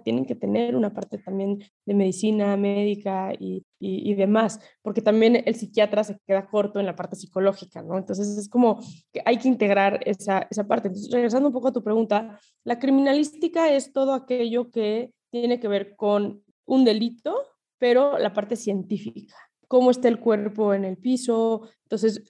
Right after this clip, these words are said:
a raíz de cómo cayó el cuerpo o el cadáver en el piso, puedo entender entonces de dónde vino la bala, y entonces a raíz de la bala y el entendimiento de la bala puedo entender qué tan lejos se detonó el arma, entonces dónde estaba parada esa persona, entonces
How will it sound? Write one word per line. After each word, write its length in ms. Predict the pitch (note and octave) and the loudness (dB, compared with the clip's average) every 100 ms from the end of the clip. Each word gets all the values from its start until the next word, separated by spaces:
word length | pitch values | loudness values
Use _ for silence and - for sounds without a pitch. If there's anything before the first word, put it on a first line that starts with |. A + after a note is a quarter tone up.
| _ | _
a 100 | G#3 | 0
raíz 220 | G#3 A3 | 4 4
de 140 | B3 A#3+ | 4 2
cómo 260 | A3 A#3 | 0 0
cayó 400 | G#3 G3 G3+ G3+ | -2 0 0 0
el 160 | G#3+ G#3+ | -2 -2
cuerpo 340 | G3+ G3+ G#3+ G#3+ | -2 -2 -2 -2
o 80 | G3 | -2
el 100 | F#3+ | -4
cadáver 420 | G3+ G3+ G3+ G#3+ | -4 0 0 0
en 140 | G3+ | -2
el 120 | F#3+ | -4
piso, 360 | G3 A3 A3+ A3+ | -6 -2 0 0
puedo 300 | G#3+ G#3 G#3 | 0 2 2
entender 400 | G#3 G3 G3 G#3 | -2 -4 -2 -2
entonces 260 | G3+ G3+ G3 | -4 -6 -4
de 120 | G3 | -2
dónde 280 | G3+ G3+ G3 | 0 0 0
vino 220 | G3+ F#3+ | 0 0
la 140 | F#3 | 2
bala, 460 | G#3+ A#3 A#3 A3 - _ | 2 4 4 2 -4 _
y 60 | G#3 | -6
entonces 400 | G3+ G#3+ G#3 G#3 | 0 0 2 2
a 60 | G3 | 4
raíz 260 | G3 G#3 | 4 4
de 140 | G#3+ G#3 | 2 2
la 140 | F#3+ | 4
bala 340 | G#3+ G#3+ G#3 | 4 4 2
y 180 | G#3 G3+ | 0 -2
el 180 | G3+ G3 | -2 -4
entendimiento 640 | F#3+ - G3+ G3 G3+ G3+ G#3 | -6 -10 -8 -2 -2 0 0
de 100 | F#3+ | 2
la 100 | F#3+ | 0
bala 340 | G#3+ G#3+ G#3+ | 0 -2 -6
puedo 180 | - G3+ | -6 -6
entender 520 | G3 G3+ G#3 G#3+ G#3+ - _ | -4 -2 2 2 -2 -16 _
qué 180 | G#3+ G#3+ | -6 -4
tan 220 | G#3+ G#3 | 0 4
lejos 440 | G3+ G3+ G#3 G#3 _ | 2 2 -4 -4 _
se 120 | - | -2
detonó 340 | G3 G3 F#3+ F#3+ | 0 2 4 4
el 120 | F#3+ | 4
arma, 360 | A3+ A3+ A3 G3+ | 2 2 0 0
entonces 220 | G3+ G3 | -2 -2
dónde 260 | G#3 G#3 | -2 -4
estaba 280 | G3+ G3 G3 | -2 0 0
parada 280 | F#3+ F#3 G3 | -2 -4 -6
esa 180 | F#3 F3+ | -10 -8
persona, 560 | F#3 - A#3 A#3 A3+ A#3 - | -8 -2 0 4 2 0 -18
entonces 380 | _ A#3 A3 A#3 | _ 2 4 2